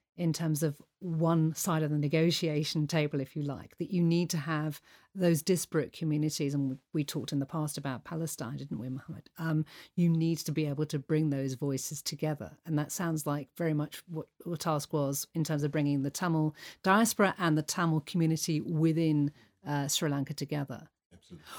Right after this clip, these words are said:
Speaker 1: Why then, um, Jeffrey, why was Singapore so important?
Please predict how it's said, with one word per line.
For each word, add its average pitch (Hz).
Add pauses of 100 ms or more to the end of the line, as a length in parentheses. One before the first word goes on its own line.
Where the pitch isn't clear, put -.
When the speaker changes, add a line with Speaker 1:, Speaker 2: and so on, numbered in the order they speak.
(180)
Speaker 1:
Why 277
then, 294
um, 208
Jeffrey, 202
why 208
was 262
Singapore 160
so -
important? -